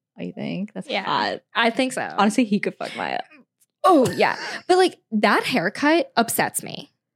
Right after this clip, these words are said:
Speaker 2: Let's be done with that haircut.
Speaker 1: What's the
Speaker 2: It's
Speaker 1: haircut
Speaker 2: like
Speaker 1: with the
Speaker 2: a,
Speaker 1: shaved
Speaker 2: it's
Speaker 1: on
Speaker 2: like
Speaker 1: the
Speaker 2: a
Speaker 1: side?
Speaker 2: buzz head, but, like, but, like, shaved on the side,
Speaker 1: Like,
Speaker 2: like,
Speaker 1: like, hair only, like, right here
Speaker 2: Yeah.
Speaker 1: on the top?
Speaker 2: Yeah.
Speaker 1: It's very U K,
Speaker 2: It's,
Speaker 1: I feel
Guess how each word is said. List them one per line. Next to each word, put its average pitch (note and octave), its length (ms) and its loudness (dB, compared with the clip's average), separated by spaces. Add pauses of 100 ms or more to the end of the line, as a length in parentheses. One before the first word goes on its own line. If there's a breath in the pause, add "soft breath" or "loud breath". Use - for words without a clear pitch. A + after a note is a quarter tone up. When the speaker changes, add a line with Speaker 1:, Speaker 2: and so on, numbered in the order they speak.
(160)
Speaker 2:
Let's C#4+ 180 4
be A#4 160 4
done A#3 200 2
with A#3+ 80 -2
that G#3+ 160 0
haircut. D2+ 640 -6
Speaker 1:
What's B3+ 200 2
the D4 60 4
Speaker 2:
It's D4 80 4
Speaker 1:
haircut C#4+ 200 6
Speaker 2:
like B3 60 2
Speaker 1:
with B3+ 100 2
the A#3+ 80 4
Speaker 2:
a, A#3+ 80 6
Speaker 1:
shaved G#3+ 240 4
Speaker 2:
it's - 0 -
Speaker 1:
on A3 60 6
Speaker 2:
like G3 80 4
Speaker 1:
the G#3+ 60 6
Speaker 2:
a A3+ 40 4
Speaker 1:
side? G3 180 4 (240)
Speaker 2:
buzz B3+ 80 0
head, A3+ 420 4
but, A3 140 4
like, G#3+ 260 2 (480 loud breath)
but, B3+ 140 6
like, A3+ 160 4
shaved G#3 380 2
on G#3+ 120 4
the G#3 80 2
side, F#3 380 2
Speaker 1:
Like, A3 100 6
Speaker 2:
like, D3+ 260 0
Speaker 1:
like, G3+ 220 2
hair G3 460 2
only, F#3 220 2
like, F3+ 180 2
right D#3+ 220 2
here G#3+ 220 2
Speaker 2:
Yeah. A3+ 300 4
Speaker 1:
on - 60 0
the F3 80 -2
top? F#3 400 4
Speaker 2:
Yeah. A#3+ 380 4
Speaker 1:
It's - 80 -2
very A#3+ 240 2
U G#3 140 0
K, A#3 80 4
Speaker 2:
It's, F#3+ 300 2
Speaker 1:
I - 20 -20
feel - 100 -6